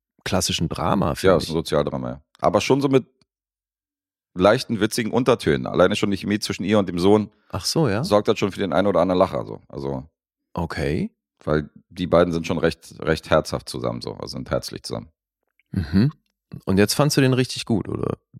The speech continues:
Speaker 1: Weil wie
Speaker 2: Besser
Speaker 1: hab ich
Speaker 2: fand ich ihn, ja, auf jeden Fall. Also ich fand, ich finde ihn jetzt, finde ich ihn sehenswert. Wenn er mich damals gefragt hätte mit drei Sternen, wäre er wahrscheinlich nicht sehenswert gewesen.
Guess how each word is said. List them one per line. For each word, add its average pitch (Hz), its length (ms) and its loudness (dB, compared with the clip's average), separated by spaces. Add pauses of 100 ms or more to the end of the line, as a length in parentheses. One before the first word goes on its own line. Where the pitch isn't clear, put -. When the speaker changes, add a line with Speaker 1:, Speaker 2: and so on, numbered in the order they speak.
(120)
Speaker 1:
Weil - 520 -12
wie 80 120 -6
Speaker 2:
Besser 101 280 4
Speaker 1:
hab - 40 2
ich - 20 -12
Speaker 2:
fand 58 140 -4
ich - 100 -12
ihn, - 100 -12
ja, 50 100 -6
auf 55 140 -10
jeden 50 100 -12
Fall. 50 240 -6
Also - 120 -12
ich - 100 -16
fand, 69 200 -6
ich 64 100 -18
finde 85 260 -6
ihn 82 80 -2
jetzt, 90 180 4
finde 101 140 -4
ich 95 80 -6
ihn 90 80 -4
sehenswert. 90 500 2
Wenn 65 80 -6
er 67 40 -6
mich - 80 -10
damals 80 240 -2
gefragt 82 260 0
hätte 82 120 -6
mit 87 140 -6
drei 85 120 2
Sternen, 85 240 0
wäre 82 120 2
er 80 40 4
wahrscheinlich 82 320 -2
nicht - 40 -10
sehenswert 65 380 -4
gewesen. 71 380 -2